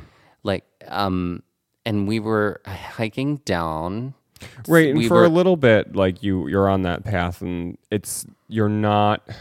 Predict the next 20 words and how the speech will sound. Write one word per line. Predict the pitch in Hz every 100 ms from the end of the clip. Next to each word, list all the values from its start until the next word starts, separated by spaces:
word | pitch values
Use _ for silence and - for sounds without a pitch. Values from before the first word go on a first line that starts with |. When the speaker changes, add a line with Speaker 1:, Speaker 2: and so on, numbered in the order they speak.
| - - - _ _ _ _ _ - _ _ _ _ -
Speaker 2:
you're | 135
kind | - - 160 190
of | 165
in | 135 117 101 - _
a | -
little | 104 113 110
bit | 104
of | 95
a |
canyon, | - - 104 101 95 85 87 98 117
I | 110
feel | 98 98 87
like. | 80 73 - -
Speaker 1:
It | 127
did | - 87
feel | 104 95 82
Speaker 2:
It's | 80
Speaker 1:
like | 82
a |
canyon. | - 82 80 76 76